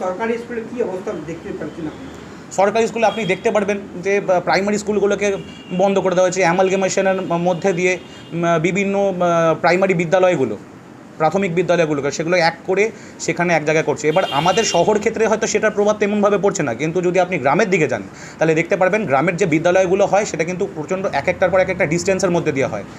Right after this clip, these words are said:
Speaker 2: সেখানে যখন ডিস্টেন্সে, মানে, দূরে গিয়ে পড়াশোনা করার যে প্রবণতা, সেটা যখন হচ্ছে, সেখানে কিন্তু ক্যান্ডিডেটসদের এবং পড়ুয়াদের, ছাত্রছাত্রীদের সংখ্যা কমছে। এবং এর মধ্যে দিয়ে কিন্তু বা-, পশ্চিমবঙ্গ কিংবা ভারতবর্ষের শিক্ষা সমাজে একটা বিশাল বড় একটা অবনতি নামিয়ে নেওয়ানো হচ্ছে।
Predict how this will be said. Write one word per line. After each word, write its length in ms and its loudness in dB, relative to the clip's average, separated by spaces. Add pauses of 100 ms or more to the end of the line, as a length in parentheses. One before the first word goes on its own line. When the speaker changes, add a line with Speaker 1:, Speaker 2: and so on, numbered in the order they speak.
(340)
Speaker 2:
সেখানে 480 0 (300)
যখন 280 2
ডিস্টেন্সে, 680 0
মানে, 220 -2 (840)
দূরে 240 2
গিয়ে 200 2
পড়াশোনা 340 4
করার 220 2
যে 80 2
প্রবণতা, 520 2 (440)
সেটা 380 2
যখন 300 0
হচ্ছে, 320 0
সেখানে 280 -2
কিন্তু 300 -2 (220)
ক্যান্ডিডেটসদের 560 2
এবং 220 0 (160)
পড়ুয়াদের, 340 2
ছাত্রছাত্রীদের 560 0
সংখ্যা 280 2
কমছে। 360 -6 (340)
এবং 220 0
এর 160 4
মধ্যে 240 0
দিয়ে 140 2
কিন্তু 340 -2
বা-, 300 -4
পশ্চিমবঙ্গ 560 -2
কিংবা 220 0
ভারতবর্ষের 440 0
শিক্ষা 280 -2
সমাজে 260 -2
একটা 140 0
বিশাল 400 -2
বড় 140 0
একটা 120 0
অবনতি 320 0
নামিয়ে 220 -4
নেওয়ানো 280 -6
হচ্ছে। 280 -12